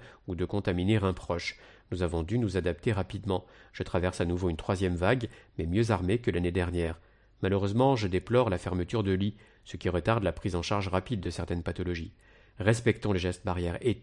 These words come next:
tenons bon. Ensemble, nous allons vaincre et sortir de cette crise sanitaire. Les patients éligibles à la vaccination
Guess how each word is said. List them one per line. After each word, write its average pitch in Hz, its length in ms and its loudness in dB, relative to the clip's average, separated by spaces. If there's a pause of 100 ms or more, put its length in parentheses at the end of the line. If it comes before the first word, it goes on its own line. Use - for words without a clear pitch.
(100)
tenons 113 300 6
bon. 98 260 2 (240)
Ensemble, 120 600 2
nous 110 160 2
allons 87 180 2
vaincre 104 380 0
et 143 60 0
sortir 92 420 -4
de 110 80 -2
cette 101 200 -4
crise 85 240 -6
sanitaire. 101 500 -2 (1600)
Les 110 100 6
patients 127 360 6
éligibles 113 420 6
à 98 40 6
la 95 100 6
vaccination 104 720 2